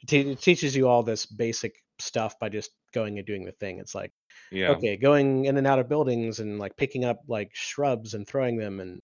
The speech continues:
Speaker 1: using the sword and,
Speaker 2: Yeah, your,
Speaker 1: like,
Speaker 2: your
Speaker 1: lighting
Speaker 2: uncle
Speaker 1: the
Speaker 2: teaches you how to,
Speaker 1: torches.
Speaker 2: how to, uh, swing a sword
Speaker 1: All that
Speaker 2: and
Speaker 1: basic stuff,
Speaker 2: perform
Speaker 1: yeah.
Speaker 2: the spin technique.
Speaker 1: And of
Speaker 2: As
Speaker 1: course,
Speaker 2: opposed
Speaker 1: uh,
Speaker 2: to
Speaker 1: throwing the pots, which is
Speaker 2: Yeah.
Speaker 1: actually does, I always found that amusing that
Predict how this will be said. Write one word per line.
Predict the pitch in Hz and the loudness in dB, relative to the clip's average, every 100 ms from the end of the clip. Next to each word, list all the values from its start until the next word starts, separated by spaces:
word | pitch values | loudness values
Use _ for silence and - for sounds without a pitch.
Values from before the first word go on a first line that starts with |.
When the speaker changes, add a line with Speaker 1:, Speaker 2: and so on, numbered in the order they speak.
| _ | _
Speaker 1:
using | 101 98 110 117 | -16 -10 -6 -6
the | |
sword | - 139 127 107 98 | -4 -2 -2 -2 -4
and, | 92 | -4
Speaker 2:
Yeah, | 107 95 | 0 0
your, | 95 95 92 | 2 2 0
Speaker 1:
like, | 98 | 0
Speaker 2:
your | 104 95 98 | 2 2 4
Speaker 1:
lighting | 131 143 131 | 4 6 4
Speaker 2:
uncle | 131 | 2
Speaker 1:
the | 120 | 2
Speaker 2:
teaches | 143 117 | 2 2
you | 120 110 | 2 4
how | 117 | 4
to, | 117 | 2
Speaker 1:
torches. | 113 | 0
Speaker 2:
how | 123 123 | 4 4
to, | 127 127 127 123 | 4 0 4 4
uh, | 117 120 | 4 2
swing | - 123 123 | 0 0 0
a | |
sword | - 131 127 | 0 2 4
Speaker 1:
All | 107 | 2
that | 113 | 2
Speaker 2:
and | 90 | -2
Speaker 1:
basic | 107 - 104 - | -6 -6 -10 -10
stuff, | - 95 98 | -10 -8 -6
Speaker 2:
perform | 113 123 123 | -2 0 2
Speaker 1:
yeah. | |
Speaker 2:
the | 117 | 0
spin | - 131 123 | 0 0 0
technique. | 113 90 87 87 - - - - | -2 -4 -6 -10 -12 -20 -14 2
Speaker 1:
And | 135 | 6
of | 185 | 10
Speaker 2:
As | |
Speaker 1:
course, | 185 190 | 10 10
Speaker 2:
opposed | 190 165 | 8 8
Speaker 1:
uh, | - | 4
Speaker 2:
to | 165 151 139 131 | 6 8 6 8
Speaker 1:
throwing | 147 143 | 8 6
the | 131 | 2
pots, | - 143 98 - - | 2 0 0 -6 -8
which | 110 | -6
is | 110 | -4
Speaker 2:
Yeah. | 110 | -2
Speaker 1:
actually | 113 - 107 | -2 -4 -6
does, | 101 110 104 - - - | -4 -4 -4 -8 -18 -4
I | 127 | 4
always | 127 127 | 6 4
found | - 120 | 2 0
that | 113 | 0
amusing | 104 107 107 | -2 -4 -4
that | 101 | -6